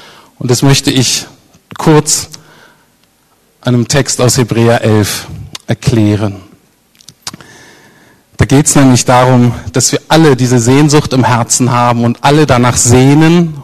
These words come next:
und es einerseits so an-, aussieht, "Ja, wir sterben ja alle, wir kommen gar nicht an." Und Gott sagt, "Die Sehnsucht in eurem Herzen, die hier nie ganz gestillt wird, ist einfach ein Zeichen davon, dass ihr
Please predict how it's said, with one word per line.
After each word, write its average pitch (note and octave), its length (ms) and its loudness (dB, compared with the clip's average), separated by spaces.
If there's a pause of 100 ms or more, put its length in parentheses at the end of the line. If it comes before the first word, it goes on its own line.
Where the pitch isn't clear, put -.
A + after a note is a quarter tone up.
(120)
und A#2+ 180 -4
es - 180 -6
einerseits C3 440 0
so - 80 -4
an-, B2+ 320 0 (140)
aussieht, C3+ 400 0
"Ja, B2+ 120 0
wir A#2+ 80 -2
sterben B2+ 360 0
ja A2+ 100 0
alle, A2 160 -2
wir A2+ 80 -2
kommen A2+ 240 -4
gar G#2+ 160 -2
nicht G#2+ 220 -8
an." G2+ 260 -6 (1200)
Und A2 100 -4
Gott A2+ 240 -2
sagt, A2 520 -2 (300)
"Die A2+ 80 -8
Sehnsucht C#3+ 540 0
in A#2 100 0
eurem A#2 300 2
Herzen, A2 580 -4
die B2+ 140 -4
hier D3 260 0
nie D3 160 0
ganz A#2 320 -2
gestillt A2+ 540 -4
wird, G#2 260 -4 (720)
ist - 120 -16
einfach A2+ 260 -2
ein G#2+ 100 -2
Zeichen A#2 340 0
davon, A#2+ 240 -2
dass G#2+ 160 -6
ihr G#2 220 -8